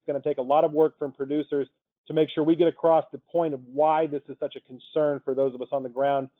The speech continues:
dealing with it on a day-to-day basis. And with that, I will, uh, turn things back over to our president, Craig Uden, to wrap things up.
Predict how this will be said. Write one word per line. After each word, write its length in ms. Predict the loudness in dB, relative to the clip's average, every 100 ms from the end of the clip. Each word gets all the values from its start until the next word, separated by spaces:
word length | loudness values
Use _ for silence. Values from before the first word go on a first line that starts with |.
| _ _ -20 0
dealing 280 | 2 2 0
with 160 | -2
it 60 | -2
on 100 | -4
a 40 |
day-to-day 320 | -4 -4 -6
basis. 380 | -4 -6 -6 -16 _ _ _ _ _ _ _
And 120 | -2
with 160 | 0 4
that, 280 | 4 4 2
I 120 | 0 2
will, 280 | 4 4
uh, 160 | 2 0 -4
turn 200 | -6 -4
things 240 | -2 -4 -2
back 300 | 0 0 0
over 160 | 0
to 100 | 0
our 140 | 0 -2
president, 500 | -4 -6 -8 -14 -4
Craig 260 | -2 -2
Uden, 280 | -2 -4 -4
to 80 | -4
wrap 260 | -4 -4
things 200 | -10 -10
up. 180 | -10 -10